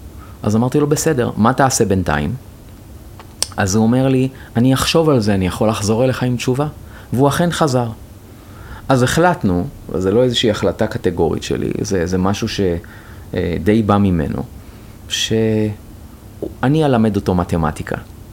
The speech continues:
וקצת פיזיקה, ואחיו, הגדול ממנו בהרבה שנים, ילמד אותו מדעי החיים ופיזיולוגיה ואנטומיה.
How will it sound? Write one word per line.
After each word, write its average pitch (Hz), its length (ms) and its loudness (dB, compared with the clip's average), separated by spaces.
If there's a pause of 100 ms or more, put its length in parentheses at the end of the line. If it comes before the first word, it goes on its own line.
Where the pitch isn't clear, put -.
(840)
וקצת 98 640 0
פיזיקה, - 480 -4 (1200)
ואחיו, 101 880 2 (640)
הגדול 107 560 4 (180)
ממנו 95 380 0
בהרבה 117 400 2
שנים, 175 440 -2 (420)
ילמד 113 360 2
אותו 131 200 0
מדעי 104 320 2
החיים 92 540 0
ופיזיולוגיה 92 720 2
ואנטומיה. 82 600 0